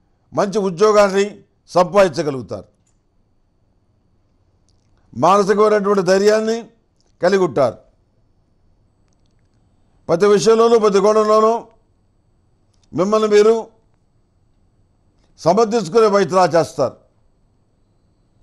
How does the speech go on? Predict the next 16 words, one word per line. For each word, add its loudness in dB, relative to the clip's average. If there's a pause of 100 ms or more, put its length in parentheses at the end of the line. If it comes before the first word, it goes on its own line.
(260)
మానసికమైనటువంటి 0
ఉత్సాహాన్ని, 0 (1300)
మానసికమైనటువంటి -2 (100)
ధైర్యాన్ని 2 (1600)
కలిగి 0
ఉంటారు. 0 (1120)
వారాంతంలో 2
అనుకూలమైన 0
ఫలితాలు 0
ఉన్నాయి, -2 (1000)
ఏమీ -2 (140)
ఆలోచన 0
చేయాల్సిన 2
అవసరం -4
లేదు. -4 (1500)
ఎవరైతే 2